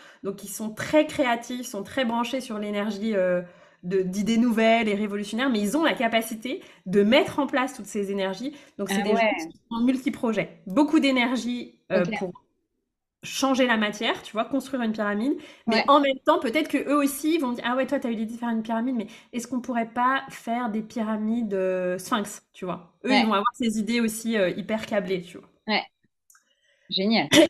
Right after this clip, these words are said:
Speaker 1: Et puis ensuite, il y a les réflecteurs, ça c'est moins de un pour cent de la population.
Speaker 2: Ok.
Speaker 1: Euh, et c-, c'est des personnes, ben, tu vois, le mot, il dit réflecteur, mais parce qu'elles viennent comme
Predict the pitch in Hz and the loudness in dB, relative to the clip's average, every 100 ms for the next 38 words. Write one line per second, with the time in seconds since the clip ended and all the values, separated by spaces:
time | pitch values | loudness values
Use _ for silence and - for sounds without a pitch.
0 | 240 226 320 277 285 302 302 190 175 202 | 4 0 2 4 2 -2 0 0 2 2
1 | 269 226 220 247 254 220 180 202 285 254 | 0 0 -2 -2 -2 -4 -2 0 2 2
2 | - 247 240 220 226 202 190 180 185 180 | 2 2 2 0 -4 -4 -4 -4 -4 -4
3 | - 302 - - - - 208 208 196 226 | -8 -12 -14 -20 -20 -10 -4 2 2 2
4 | - - - - 220 220 226 226 285 254 | -8 -14 -14 -6 -4 2 2 2 0 2
5 | 180 110 - - 226 208 196 226 247 185 | 0 -2 -10 -8 -4 -2 -2 -2 -2 -2
6 | 185 208 220 247 254 208 208 202 185 208 | -4 -4 -6 -6 -2 -2 -2 -4 -4 -2
7 | 240 277 285 - _ _ _ _ _ - | 0 0 -2 -8 _ _ _ _ _ -4
8 | 240 233 - | -2 -2 -4